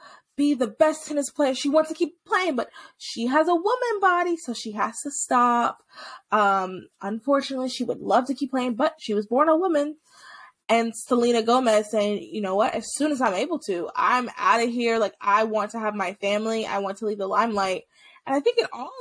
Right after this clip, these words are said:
just, it all goes back to, at the end of the day, like, even though Serena Williams is acting like she's upset that she is,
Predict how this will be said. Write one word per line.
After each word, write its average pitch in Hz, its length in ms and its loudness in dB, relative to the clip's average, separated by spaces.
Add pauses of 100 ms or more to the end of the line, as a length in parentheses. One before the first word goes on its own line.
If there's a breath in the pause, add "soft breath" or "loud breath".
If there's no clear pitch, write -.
(120)
just, 262 340 -8 (100)
it 277 120 2
all 349 140 -12
goes 349 160 -2
back 285 280 4
to, 233 200 -6 (100)
at 285 120 -14
the 302 60 -2
end 294 100 0
of 277 60 -4
the 277 60 -6
day, 240 300 2
like, 208 380 2 (640)
even 302 220 4
though 302 100 6
Serena 247 400 0
Williams 233 380 2
is 214 120 -14
acting 202 300 -6
like 214 140 -2
she's 226 160 -6
upset 196 320 0
that 202 160 -8
she 208 540 -4
is, 208 380 -4